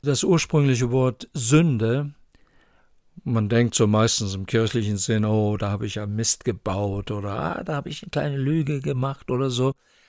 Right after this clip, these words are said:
Das hat nicht damit zu tun. Sünde heißt, kommt von dem Wort abgesondert.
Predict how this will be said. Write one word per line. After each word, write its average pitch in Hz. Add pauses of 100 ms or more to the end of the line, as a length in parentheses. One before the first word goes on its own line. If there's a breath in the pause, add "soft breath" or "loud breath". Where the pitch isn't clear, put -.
(200 soft breath)
Das 135
hat 147
nicht 180
damit 104
zu 107
tun. 98 (360 loud breath)
Sünde 147
heißt, 127
kommt 135
von 120
dem 117
Wort 117
abgesondert. 113